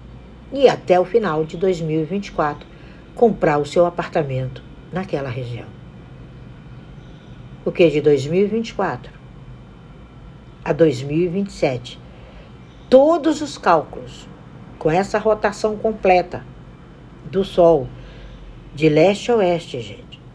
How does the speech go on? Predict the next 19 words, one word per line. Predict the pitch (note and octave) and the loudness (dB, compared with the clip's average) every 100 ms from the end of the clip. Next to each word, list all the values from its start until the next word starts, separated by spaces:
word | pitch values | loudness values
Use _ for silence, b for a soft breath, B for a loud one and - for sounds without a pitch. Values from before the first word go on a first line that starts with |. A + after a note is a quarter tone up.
| - - | -8 0
toda | F#3+ G#3+ | 2 2
essa | G#3+ G3+ | 0 -2
contagem | A3 F#3+ G3 G3+ G#3+ | -2 0 0 0 -2
de | G#3+ | -4
dias, | F#3 E3+ F3 D3+ - - - - - - - - - - - | -4 -2 0 0 -4 -16 -20 -20 -20 -20 -20 -20 -20 -20 -2
todo | F3+ F#3 | 2 4
esse | G3+ G3+ | 2 0
processo | E3+ F#3 - F#3 F#3+ | 0 0 2 0 0
do | F3+ | 0
lugar | F3 D#3 - E3 - | 2 2 2 -2 -2
que | - | -4
você | G3 G3+ - G#3+ A3 - - - | -2 -4 0 2 2 0 -6 -8
existe, | G#3+ G3+ F3+ E3 B2+ - - - - B B B - | -6 -4 0 0 -2 -10 -16 -20 -20 B B B -8
vai | D#3 D3+ D3 | 0 0 0
fazer | F#3+ F#3+ D#3+ D3 C3 - | -2 -2 -2 -6 -6 -12
com | C#3+ C3 | -16 -8
que | D3+ | -6
você | D3 B2 - | -4 -4 -2
entenda | E3+ F3 D#3+ C3+ A#2+ G#2+ G#2+ | -4 -4 -4 -4 -6 -8 -14